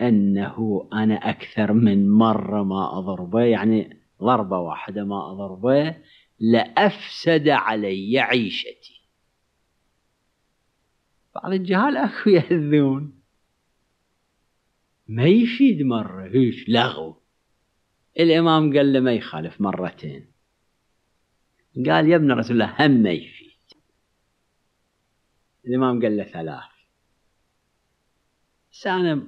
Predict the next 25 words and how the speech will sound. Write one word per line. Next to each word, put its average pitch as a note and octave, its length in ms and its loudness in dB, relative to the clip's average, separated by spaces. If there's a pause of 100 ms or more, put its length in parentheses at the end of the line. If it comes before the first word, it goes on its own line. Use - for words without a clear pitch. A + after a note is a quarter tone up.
(160)
منذ B2+ 300 -4
مدة C#3 320 -2
شايف G2+ 380 -2
الحديث، F2+ 500 -4 (240)
ما G3 160 2
أدري C3 180 2
الإمام A#2+ 500 2
بس - 220 -18 (520)
وقف D3 380 0
عنده D3 320 2
ثلاث، B2 520 0 (360)
أو G2+ 180 -8
أربع B2 340 0
قال A2 340 -4
أو F2+ 160 -12
خمس، B2 440 -4 (260)
لأن A#2 240 0
عدة B2 500 0
روايات F#2+ 680 0
أكو - 300 -12
في F#2 160 -6
هالمجال. E2 640 -8 (1160)
وف-، - 200 -4
فد B2 600 -2
بحث C#3 320 -2